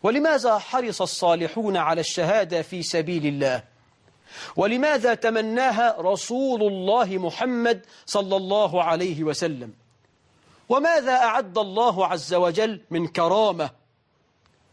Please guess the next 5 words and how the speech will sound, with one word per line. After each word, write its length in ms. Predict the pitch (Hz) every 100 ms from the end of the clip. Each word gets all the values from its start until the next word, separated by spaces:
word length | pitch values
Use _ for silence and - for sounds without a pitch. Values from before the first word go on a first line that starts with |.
| _ _ 165
للشهداء 840 | 165 - 180 180 190 262 - -
في 200 | - 185
سبيله؟ 560 | - 170 170 170 139 - _ _ _ _ _ _ _ _ _ -
أولاً، 540 | 190 190 180 160 143 135 _ _ _ _ - - - -
الشهيد 800 | 220 - - 233 214 285 233 170